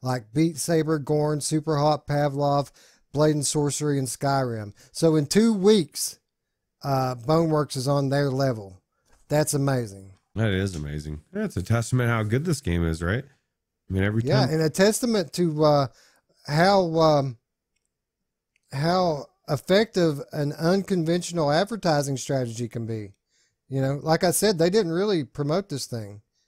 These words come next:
Speaker 1: and still people bought it. And I think some of it, at least to some extent,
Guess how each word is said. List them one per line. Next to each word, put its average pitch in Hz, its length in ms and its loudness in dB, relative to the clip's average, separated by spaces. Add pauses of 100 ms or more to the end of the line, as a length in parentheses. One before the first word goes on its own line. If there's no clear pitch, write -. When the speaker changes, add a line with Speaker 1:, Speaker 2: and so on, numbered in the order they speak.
(200)
Speaker 1:
and 131 200 -6
still 156 480 -2 (280)
people 160 300 0
bought 151 280 4
it. 143 60 -2
And 160 100 0
I 160 60 4
think 214 340 2 (240)
some 254 400 4
of 175 180 6
it, 156 160 4
at 160 140 -2
least 202 320 2
to 175 80 -2
some 196 300 2
extent, 180 560 -2